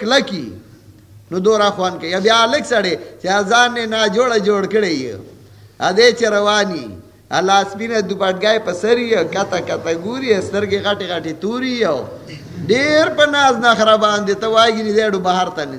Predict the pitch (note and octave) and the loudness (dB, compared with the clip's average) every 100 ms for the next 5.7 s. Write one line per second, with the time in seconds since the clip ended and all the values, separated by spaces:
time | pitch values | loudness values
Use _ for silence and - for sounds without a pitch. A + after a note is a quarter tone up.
0 | G#2+ A2+ - - - - - - - E3 | -14 -18 -20 -20 -20 -20 -20 -20 -8 -2
1 | B3+ - A3 D4+ - C4+ B3 A3 F#3 E3 | -2 0 2 2 2 2 4 2 0 -4
2 | D3 A#2+ G2 G2 - - A3 B3 B3 D#4 | -4 -10 -12 -14 -14 -2 0 2 0 2
3 | C#4+ A#3 A#3+ A3+ G#3+ G#3 G3+ F#3+ F3+ F3 | 0 2 2 4 4 2 -2 -2 -2 -2
4 | F3 E3 D3+ C#3+ B2 G2+ - - - - | -2 -4 -8 -10 -10 -12 -18 -20 -20 -20
5 | - - - - F#3 G#3 F#3+ | -20 -20 -20 -2 2 4 4